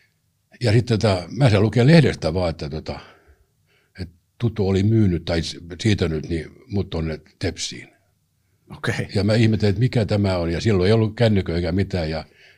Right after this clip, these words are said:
Speaker 1: ja sitten tota, Kumolan Kale sit soitti mulle ja, ja pyysi tapaamista. Ja, ja, ja sit puhuttiin. Ja, ja sit se meni sillä tavalla, että Kale pyysi tänne mut Tepsiin ja sanoi, että, että,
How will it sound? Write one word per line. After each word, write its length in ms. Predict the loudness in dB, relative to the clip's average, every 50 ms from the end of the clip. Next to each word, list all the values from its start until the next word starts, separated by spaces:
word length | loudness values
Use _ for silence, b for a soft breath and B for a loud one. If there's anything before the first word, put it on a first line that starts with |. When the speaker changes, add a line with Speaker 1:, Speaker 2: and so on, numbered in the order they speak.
| B
Speaker 1:
ja 80 | -4 -2
sitten 280 | 0 0 0 -2 -4 -4
tota, 260 | -4 -4 -4 -4 -2
Kumolan 420 | 0 2 2 2 2 2 0 0
Kale 340 | -2 -2 -2 -2 -2 -4 -6 -12 -20 -16 -14
sit 140 | -12 -8
soitti 360 | -2 0 2 2 2 0 -4 -8
mulle 320 | -8 -8 -10 -10 -12 -14 -18 _ _ _ _ _ _ _ _ _ _ _ _ _ _ _ _ _ _ _ _ _ _ _ _ _ _ _ _ -12 -10
ja, 140 | -8 -8 -6 -6
ja 120 | -6 -4
pyysi 280 | -2 -2 0 0 -2 -2
tapaamista. 640 | -2 -4 -4 -2 -2 -4 -4 -6 -8 -10 -10 -10 -10
Ja, 200 | -10 -10 -12 -12 -12
ja, 240 | -12 -12 -12 -14 -14 -12
ja 180 | -10 -10 -8
sit 140 | -8 -10 -8 -6
puhuttiin. 520 | -6 -4 -4 -4 -6 -8 -10 -10 -8 -8
Ja, 200 | -10 -10 -14 -16 _ _ _ b b b b b b b b b b b b b b _ -10
ja 60 | -8
sit 140 | -6 -6 -4
se 200 | -4 -4 -4 -4 -6 -10 -16 -12 -4
meni 200 | -2 0 0 2
sillä 140 | 2 2 2
tavalla, 260 | 2 2 0 0 -2
että 80 | -2 0
Kale 180 | 0 2 2 0
pyysi 300 | 0 -2 -2 -2 -2 -2
tänne 300 | 0 0 0 0 -2 -2
mut 220 | -4 -6 -4 -2
Tepsiin 420 | 0 0 0 0 0 0 0 2
ja 140 | 2 0 0
sanoi, 240 | 0 0 0 0 0
että, 160 | -2 -4 -10 -16 -16 -18 -20 -16 -14
että, 180 | -14 -14 -16